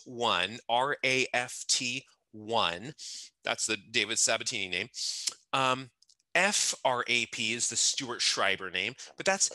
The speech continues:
F K B P twelve rapamycin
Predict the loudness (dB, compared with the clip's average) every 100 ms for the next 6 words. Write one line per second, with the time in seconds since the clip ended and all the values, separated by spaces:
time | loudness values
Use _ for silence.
0 | -6 -4 -2 -2 -4 0 2 2 -2 -6
1 | -4 -6 -2 0 2 2 -2 -10 _ -4
2 | 0 0 0 -2 0 2 4 2 0